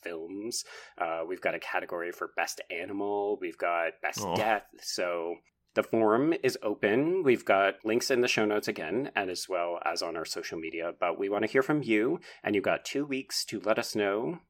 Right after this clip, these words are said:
Speaker 1: You can vote in all the categories or just some. It's up to you. And we're gonna be announcing the winners on Oscar Day.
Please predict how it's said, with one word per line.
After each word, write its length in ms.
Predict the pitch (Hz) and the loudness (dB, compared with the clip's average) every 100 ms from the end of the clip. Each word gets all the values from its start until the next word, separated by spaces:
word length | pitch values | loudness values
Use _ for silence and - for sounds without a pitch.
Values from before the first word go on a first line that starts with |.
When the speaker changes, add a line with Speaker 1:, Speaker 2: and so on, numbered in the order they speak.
| - | -10
Speaker 1:
You 100 | 92 | -6
can 120 | 98 | -2
vote 180 | 95 90 | -2 -4
in 120 | 85 | -4
all 120 | 82 | -4
the 60 | 107 | -4
categories 560 | 104 104 104 104 104 101 | -8 -10 -8 -8 -6 -6
or 60 | |
just 220 | - - | -6 -4
some. 420 | - 117 117 117 120 _ _ - | 0 0 -2 -8 -14 _ _ -18
It's 180 | - | -6
up 120 | 92 - | -6 -6
to 80 | 98 | -6
you. 260 | 117 147 147 - - | -6 -6 -10 -20 -14
And 340 | - 92 92 92 | -4 -2 -2 0
we're 120 | 101 | 0
gonna 180 | 104 98 | 2 2
be 500 | 98 101 98 98 98 95 | 0 -4 -4 0 0 0
announcing 640 | 92 92 95 113 104 101 | -2 -2 -2 -2 -2 -2
the 80 | 92 | -6
winners 680 | 85 78 87 117 147 147 - - | -8 -6 -4 -6 -6 -8 -8 -10
on 260 | 95 107 - - | -14 -14 -16 -12
Oscar 300 | - - - | -12 -10 -12
Day. 260 | - - | -12 -14